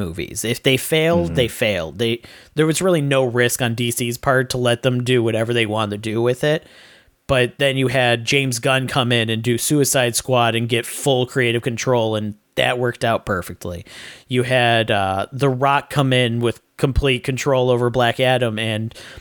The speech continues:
Speaker 1: that did not <laughs> go as well.
Speaker 2: Oh, so that was his creative control.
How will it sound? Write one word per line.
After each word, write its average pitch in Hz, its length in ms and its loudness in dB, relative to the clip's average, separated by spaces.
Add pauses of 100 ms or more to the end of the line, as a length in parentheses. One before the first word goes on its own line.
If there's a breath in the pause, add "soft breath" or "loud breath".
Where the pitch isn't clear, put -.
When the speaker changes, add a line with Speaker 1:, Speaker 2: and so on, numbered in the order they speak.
(180 loud breath)
Speaker 1:
that 139 180 0
did 135 160 0
not 143 260 2
<laughs> - 140 -4
go 170 220 0
as 139 220 0
well. 107 440 2 (1500 loud breath)
Speaker 2:
Oh, 90 380 0
so - 140 -2
that 127 180 2
was 87 160 0
his 165 200 0
creative 92 400 0
control. 78 540 -6